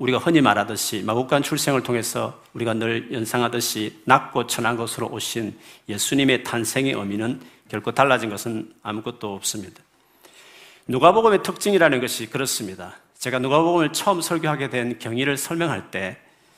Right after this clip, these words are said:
낮고 천하고 소외된 사람을 사랑하고 친구가 되어주신 예수님을 강조하는 책이 누가복음이라고 말했습니다.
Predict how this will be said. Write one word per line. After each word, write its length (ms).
낮고 380
천하고 520
소외된 480
사람을 440
사랑하고 640
친구가 400
되어주신 500
예수님을 460
강조하는 500
책이 280
누가복음이라고 680
말했습니다. 560